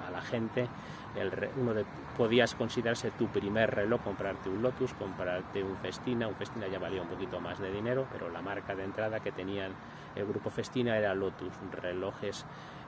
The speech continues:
eh, minimalistas en su momento, sencillos, de calidad baja, fueron evolucionando a diseños muy recargados, siempre han sido baratos, siempre han estado entre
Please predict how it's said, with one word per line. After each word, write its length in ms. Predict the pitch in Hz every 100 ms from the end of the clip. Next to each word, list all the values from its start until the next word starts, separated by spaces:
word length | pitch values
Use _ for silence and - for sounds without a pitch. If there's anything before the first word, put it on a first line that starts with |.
| -
eh, 440 | 82 92 90 92
minimalistas 720 | 90 98 101 104 110 - 113 107
en 100 | 101
su 160 | -
momento, 540 | 113 123 127 117 131 117
sencillos, 800 | - 101 - 127 117 131 123 - - - - 107
de 120 | 98 92
calidad 460 | 95 101 101 107 - - 110
baja, 380 | 123 - 147 147 - - - - - - - - -
fueron 280 | 113 113 107
evolucionando 720 | 104 107 - 120 123 127 110 - - -
a 100 | 107
diseños 500 | 104 - 110 107 113
muy 160 | 110
recargados, 840 | 101 - 98 95 101 107 127 135 135
siempre 400 | - 117 113 98
han 80 | 95
sido 240 | 98 90
baratos, 340 | 92 120 135 -
siempre 320 | 104 95 92
han 80 | 87
estado 340 | - 95 87
entre 540 | 85 87 87 85 85